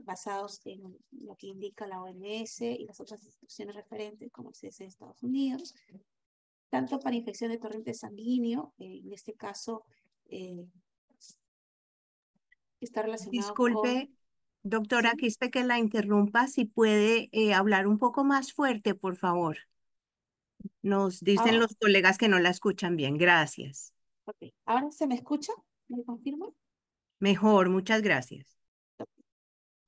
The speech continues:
Speaker 1: Bien, entonces mencionaba que las definiciones de caso, eh, son actualizadas en base a las, eh, instituciones referentes,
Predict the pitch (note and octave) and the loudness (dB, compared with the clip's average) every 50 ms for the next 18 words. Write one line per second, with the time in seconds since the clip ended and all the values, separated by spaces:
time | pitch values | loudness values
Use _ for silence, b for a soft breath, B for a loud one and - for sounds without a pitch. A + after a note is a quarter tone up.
0 | _ - A#3 A#3 A#3 - B3 A#3 C4 C#4+ D#4+ E4 E4 E4 E4 - D#4+ D4+ D4+ D4+ | _ -4 -4 -4 -2 -2 -4 -2 -2 -2 -2 -2 -4 -4 -6 -4 -2 -2 0 0
1 | D#4 D#4 - C#4+ C#4+ B3+ B3+ A#3+ - A#3+ A#3+ - - C#4+ C#4 C#4+ C#4 C#4+ C4 - | -2 -4 -6 -6 -4 -4 -4 -6 -6 -8 -8 -6 -4 -4 -2 -2 -4 -4 -6 -6
2 | C#4+ C#4+ C#4 C#4+ - D4+ E4 E4 - - - A3+ G3+ G3 G3+ - - - A#3+ B3 | -6 -6 -6 -4 -4 -4 -4 -4 -6 -10 -14 -12 -12 -12 -14 -14 -12 -8 -8 -6
3 | B3 B3 C4 A#3+ A#3 A#3 - - A#3+ A#3 A#3+ B3+ A#3+ - A#3+ G#3+ G#3 A3 A3 A3 | -6 -6 -6 -6 -6 -6 -6 -6 -6 -4 -4 -4 -6 -8 -10 -10 -8 -8 -8 -8
4 | - A3+ A3+ A3+ A3+ - - - - F#3+ F3+ F3+ F#3 - - _ _ _ _ _ | -10 -10 -10 -12 -12 -14 -18 -20 -18 -18 -18 -18 -18 -20 -20 _ _ _ _ _
5 | - - - G#3+ G#3 G#3 G#3+ G#3+ - - A#3+ C4 C#4 D4 C#4+ D4 D#4 E4 F4 E4 | -20 -16 -14 -12 -12 -12 -12 -14 -14 -10 -8 -6 -4 -6 -6 -6 -6 -6 -6 -8
6 | - | -10